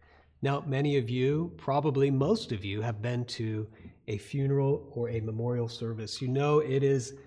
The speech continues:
not a place for joking. It's not a place for entertainment or being casual. So what you wear, what you say, how you carry yourself, it's all done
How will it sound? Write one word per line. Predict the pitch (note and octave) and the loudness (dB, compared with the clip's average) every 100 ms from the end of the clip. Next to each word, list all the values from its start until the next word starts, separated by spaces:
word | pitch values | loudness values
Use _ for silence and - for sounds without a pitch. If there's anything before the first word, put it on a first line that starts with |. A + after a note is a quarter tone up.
| - | -8
not | B2+ D#3 F3+ | -2 2 2
a | |
place | E3+ E3 D#3+ | 4 6 6
for | - C#3+ | 4 2
joking. | B2 D3 D3+ D#3+ D#3 | 4 4 4 4 2
It's | C#3+ C3+ | 0 -2
not | B2 | -2
a | |
place | B2+ C#3 C3 | -2 0 0
for | - | 0
entertainment | C3 C3 C3 C3+ D#3+ D#3+ D#3 D#3+ D3+ - - - | -2 0 0 0 2 4 6 6 4 -6 -16 -6
or | B2 | -2
being | A#2+ C#3 C3 | 2 4 2
casual. | - C#3+ C#3 A2+ F#2 F2+ | -2 -2 -2 -2 -6 -6
So | - | -4
what | B2 E3 | -2 0
you | E3+ D#3+ | 2 4
wear, | E3 G3 D#3 | 6 8 8
what | C#3 D3+ | 6 2
you | D3+ | 0
say, | - F3+ E3+ | 0 0 2
how | C3 | 2
you | D3 C#3+ | 2 0
carry | - - A#3+ B3 | -2 0 4 4
yourself, | C3 G2+ - F#2 - - _ _ _ _ _ _ _ _ _ _ _ _ _ _ _ _ _ - | 4 0 -6 -10 -10 -18 _ _ _ _ _ _ _ _ _ _ _ _ _ _ _ _ _ -8
it's | B2 | -4
all | - C3 D3+ D#3+ B2 C#3 D#3+ - - _ - | -4 0 4 4 4 2 -2 -10 -20 _ -6
done | A2+ G2 A2+ | -4 -2 -4